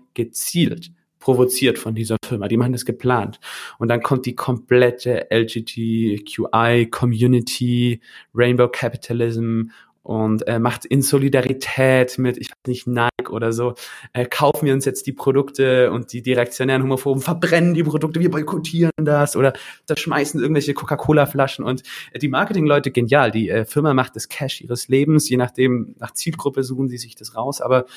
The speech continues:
man hat eine komplette Fake-Debate, eine Verdummung, äh, der Menschheit und, und eine, ähm, ja, äh, Instrumentalisierung, äh, von gesellschaftspolitischen Themen, äh, für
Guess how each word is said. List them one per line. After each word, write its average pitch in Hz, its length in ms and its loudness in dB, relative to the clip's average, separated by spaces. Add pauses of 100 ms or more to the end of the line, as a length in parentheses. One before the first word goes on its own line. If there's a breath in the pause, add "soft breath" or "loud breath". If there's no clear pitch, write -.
(380 loud breath)
man 131 160 2
hat 156 100 -2
eine 151 220 4
komplette 156 560 0
Fake-Debate, 123 880 -2
eine 120 220 0
Verdummung, 170 840 0 (300 loud breath)
äh, 120 280 4
der 127 140 0
Menschheit 139 600 0
und, 123 200 -4
und 120 180 -2
eine, 120 380 2
ähm, 110 400 -2 (800)
ja, 120 280 2
äh, 110 400 -2
Instrumentalisierung, 135 1120 0 (320 loud breath)
äh, 120 180 -2
von 127 360 2
gesellschaftspolitischen 131 1080 0
Themen, 160 440 2
äh, 113 240 -8
für 127 440 0